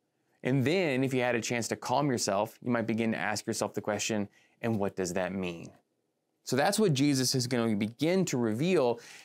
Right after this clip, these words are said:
in the next text. So one of the things that he's gonna be talking about, which we're gonna study the next time we come together, is not just some of the things that are going to happen in history, meaning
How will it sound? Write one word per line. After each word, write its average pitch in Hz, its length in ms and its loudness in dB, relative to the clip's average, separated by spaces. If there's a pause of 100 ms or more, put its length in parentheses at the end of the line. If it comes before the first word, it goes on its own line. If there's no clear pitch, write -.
(100)
in 139 100 2
the 131 80 4
next 123 380 0
text. - 340 -4
So 127 320 2 (160)
one 165 160 2
of 208 60 2
the 196 60 4
things 170 240 2
that 139 100 2
he's 120 120 0
gonna 123 180 0
be 104 120 0
talking 113 400 -2
about, - 340 0
which 123 160 -2
we're 123 100 -2
gonna 113 180 0
study 113 320 -2
the 107 80 -2
next 104 240 -2
time 107 200 -4
we 104 80 -2
come 104 200 -4
together, 104 580 0 (300)
is 127 180 0
not 135 240 2
just 147 240 2
some 131 140 2
of 131 40 2
the 127 80 2
things 117 280 -2
that 113 120 0
are 110 80 2
going 107 280 0
to 107 120 -4
happen 104 460 -2
in 104 320 -2 (160)
history, 139 800 0 (260)
meaning 117 540 0